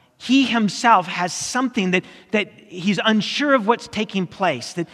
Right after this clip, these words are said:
that there's this encounter with this bright light, and he falls to the ground.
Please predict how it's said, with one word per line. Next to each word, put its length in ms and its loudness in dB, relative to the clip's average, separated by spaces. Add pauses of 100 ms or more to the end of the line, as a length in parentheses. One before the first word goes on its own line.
(240)
that 160 0
there's 180 0
this 180 -4
encounter 640 0
with 200 -2
this 160 -6
bright 460 2
light, 440 -2
and 100 -4
he 100 0
falls 680 -2
to 140 -8
the 80 -4
ground. 540 -6